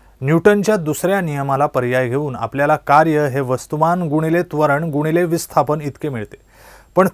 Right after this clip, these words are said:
तिसरे समीकरण लक्षात घेऊन एकाने गुणूया आणि लिहिताना एक हे अर्ध्या वेळा दोन असे लिहूया. दोन गुणिले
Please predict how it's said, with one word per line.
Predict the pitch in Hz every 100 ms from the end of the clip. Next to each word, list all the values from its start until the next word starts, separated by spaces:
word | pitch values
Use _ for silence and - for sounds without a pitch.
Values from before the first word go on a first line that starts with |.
| -
तिसरे | 185 - 240 262
समीकरण | 247 240 214 190
लक्षात | 151 - 127
घेऊन | 110 110 101 - _ _ -
एकाने | 123 143 139
गुणूया | 120 139 175 117 - _ _ _ - _ _ _
आणि | - 151 180 - 127
लिहिताना | 120 127 131 196 175 165 - 160
एक | 185 170 - -
हे | 180 -
अर्ध्या | 143 135 127 202
वेळा | 202 185 190
दोन | 135 139 220 180 127
असे | 135 - 139
लिहूया. | 113 104 98 _ _ _ _
दोन | 123 123 185 220
गुणिले | 165 165 175 190